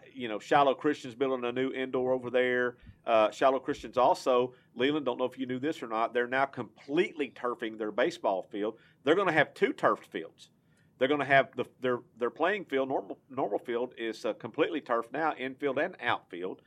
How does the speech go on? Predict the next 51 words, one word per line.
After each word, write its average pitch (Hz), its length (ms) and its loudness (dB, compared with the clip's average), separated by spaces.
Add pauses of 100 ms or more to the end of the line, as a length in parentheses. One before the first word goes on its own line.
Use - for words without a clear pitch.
(380)
And 120 200 2
then 139 400 0
a 107 60 -8
secondary 151 640 0
field 123 260 -4
next 120 220 -8
to 196 140 2
it's - 160 -4
gonna 110 180 -6
have 104 220 -2
turf. 110 260 -2
Now, 98 160 -6
I 131 160 4
don't 185 220 0
know 170 180 2
what 156 320 0
that 151 320 0 (560)
represents. 107 1080 -2
Does 98 180 -8
that 107 200 0
represent 113 460 -8
that - 80 -20
Shiloh 127 400 0
may 123 160 -4
be 120 180 -10
offering 104 360 -6
softball 117 540 0
at - 60 -8
some 170 180 -8
point? 190 240 -12
I 117 100 2
don't 123 140 -2
know. 156 160 0
I 127 40 -2
need 131 160 -8
to - 60 -20
talk 131 260 -2
j-, 123 180 -10
to 110 80 -20
Jeff 113 200 -4
Conaway 113 500 -2
and 107 100 -14
find 117 200 -6
out 117 120 -10
what 110 160 -8
that, 107 200 -4 (300)
what 120 200 0
that 110 180 0
means. 139 420 -4 (360)
Uh, 117 160 4
but, 120 280 -4